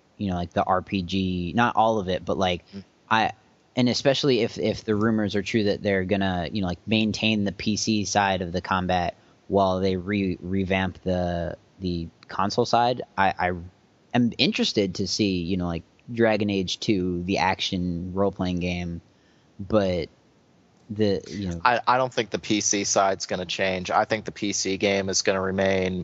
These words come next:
Speaker 2: very much what it is. What I wa-, my biggest problems with Dragon Age were the combat. I thought it was very unresponsive. I didn't think the tactics menus worked very well.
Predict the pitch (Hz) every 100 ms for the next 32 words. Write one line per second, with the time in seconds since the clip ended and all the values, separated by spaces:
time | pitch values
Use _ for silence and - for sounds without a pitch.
0 | - - 107 107 107 101 - 104 98 98
1 | 95 - - - - 110 113 117 127 131
2 | 117 117 120 127 - 127 120 110 107 113
3 | 107 - 104 107 104 104 - 101 101 104
4 | 101 98 98 107 104 - - - _ 107
5 | - 107 104 98 104 107 110 110 107 107
6 | 104 - 104 101 104 - 104 98 - 104
7 | 104 107 101 110 104 - 107 - 101 101
8 | 101 - 104 101 101 98 101 104 - -
9 | 104 104 98 98 98 95